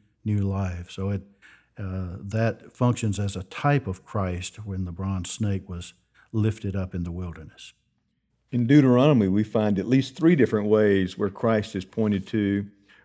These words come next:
Speaker 2: Uh, the first one I would identify would be the Feast of the Passover, uh, that is found in Deuteronomy six. Uh,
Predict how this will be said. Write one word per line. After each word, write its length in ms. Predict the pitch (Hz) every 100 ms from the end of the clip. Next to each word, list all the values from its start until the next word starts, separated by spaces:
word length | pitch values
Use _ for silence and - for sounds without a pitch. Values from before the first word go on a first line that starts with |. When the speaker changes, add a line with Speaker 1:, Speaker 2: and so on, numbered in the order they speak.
| -
Speaker 2:
Uh, 100 | 104
the 100 | 107
first 280 | - 156 147
one 160 | 127
I 100 | 117
would 320 | 113 101 85 -
identify 540 | 110 120 120 113 110 107
would 200 | 107 92
be 140 | 107
the 280 | 95 90 90 -
Feast 280 | 135 127 120
of 120 | 95
the 80 | 95
Passover, 880 | 123 120 120 120 117 117 120 120 _ _ -
uh, 140 | - - -
that 260 | 101 - -
is 200 | 120 107
found 360 | - 117 113 101
in 60 |
Deuteronomy 460 | 101 110 110 107 98
six. 600 | 90 - 131 131 131 - _ _ _ _
Uh, 140 | -